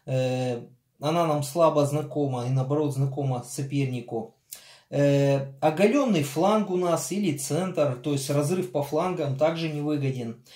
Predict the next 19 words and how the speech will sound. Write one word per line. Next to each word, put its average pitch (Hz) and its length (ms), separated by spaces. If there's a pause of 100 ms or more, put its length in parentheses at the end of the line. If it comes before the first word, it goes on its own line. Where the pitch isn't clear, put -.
(120)
У 156 80
нас 226 260
есть 156 200
бортовые 151 520
шашки, 147 840
то 135 80
есть 120 180
в 143 40
начале 175 440
и 143 40
середине 143 500
партии 190 420
выгодно 131 400
занимать 131 460
центр. 131 500 (320)
Бортовые 156 480
шашки — 151 400
это 123 220
слабость. 113 640